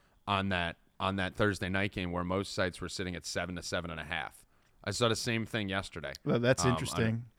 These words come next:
Speaker 1: Yeah, so, I mean, maybe they're doing s-, do you see that on any other games?
Speaker 2: I don't know. This is sort of a side note, but there's been a big shakeup over
Speaker 1: I
Speaker 2: there
Speaker 1: think
Speaker 2: at
Speaker 1: it was Five
Speaker 2: Five
Speaker 1: Dimes.
Speaker 2: Dimes, the original, uh, owner and head
Speaker 1: Mm-hmm.
Speaker 2: odds maker and everything, Tony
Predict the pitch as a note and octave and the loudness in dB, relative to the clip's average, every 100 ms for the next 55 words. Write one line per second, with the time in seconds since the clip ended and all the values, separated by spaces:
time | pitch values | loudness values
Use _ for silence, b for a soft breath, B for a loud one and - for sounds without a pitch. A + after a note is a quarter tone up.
0 | B - A#2 G2+ - - G#2 G2+ G#2 G#2+ | B 2 6 6 2 0 2 4 2 4
1 | D3 G#3 G3+ A#2 D3+ C3+ - F#2+ F#2+ B2+ | 2 4 2 4 2 0 -2 -6 -2 -2
2 | - D3 D3+ D3 C#3+ D3 C#3 D#3+ E3 E3+ | 0 2 2 2 2 2 2 2 0 0
3 | G3+ B3 F#3+ F#3+ F3+ F3+ F3 - E3 C3+ | 4 8 12 12 12 10 6 6 6 6
4 | - - C#3+ D3 C3 B2 C3 A#2 D3+ B2+ | 6 8 10 10 6 6 4 4 2 4
5 | C3 A2+ C3 C#3+ D3 - A#2+ A2+ A2+ A#2 | 2 2 4 6 4 4 4 4 6 8
6 | A2+ A2 G2 F2 - E2+ D#2+ A#2+ C3 B2 | 8 8 6 0 2 2 6 10 10 8
7 | A2+ A2 A2 A2+ A2 B2 B2 A#2+ G#2+ G#2 | 6 4 2 0 0 2 2 2 0 -2
8 | G2+ G#2 B2 B2+ A#2 A2 A2 A#2 A2 A#2 | -4 0 2 4 4 2 2 4 4 4
9 | E3+ A2+ G#2+ A2+ A2+ G#2+ A#2 G#2 - B2 | 4 2 0 0 0 0 -2 -4 -2 0
10 | C3+ A#2 | 2 2